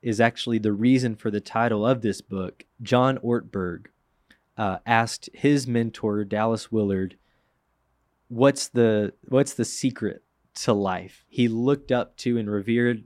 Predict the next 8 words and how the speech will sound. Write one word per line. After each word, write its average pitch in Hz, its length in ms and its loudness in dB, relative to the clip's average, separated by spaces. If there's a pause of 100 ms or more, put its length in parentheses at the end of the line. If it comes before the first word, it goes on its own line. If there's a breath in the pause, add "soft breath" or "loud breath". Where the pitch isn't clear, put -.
this, 110 440 -6
this 107 180 -6
great 113 360 2
man, 107 320 -2
Dallas 110 420 0
Willard, 104 440 -2 (800 soft breath)
and, 98 680 0 (580)
uh, 90 300 -4